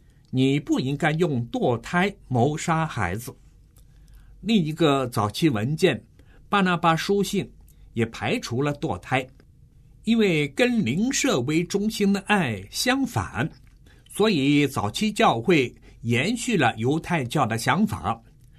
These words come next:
十二使徒遗训同样是那个教导的总纲，看到死亡之路充满了诅咒、谋杀、奸淫和谋杀儿童，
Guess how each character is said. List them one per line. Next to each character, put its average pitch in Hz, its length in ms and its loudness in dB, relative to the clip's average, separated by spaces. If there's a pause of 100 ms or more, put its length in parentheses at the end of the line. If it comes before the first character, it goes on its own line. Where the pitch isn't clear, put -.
(480)
十 190 240 2
二 226 200 2
使 113 220 -2
徒 139 220 0
遗 143 260 -2
训 - 340 0 (400)
同 170 300 0
样 254 220 0
是 151 400 0 (200)
那 226 160 2
个 151 140 0
教 175 320 2
导 104 180 -4
的 143 140 0
总 87 320 -6
纲， 156 280 4 (680)
看 202 200 -2
到 139 340 4
死 - 200 -8
亡 139 240 -2
之 190 240 4
路 220 380 6
充 240 400 0
满 98 220 0
了 117 340 0
诅 90 380 -6
咒、 156 320 0
谋 147 380 2
杀、 139 540 0
奸 208 380 2
淫 147 440 2 (220)
和 143 420 2
谋 120 220 4
杀 175 200 0
儿 135 260 0
童， 139 340 -4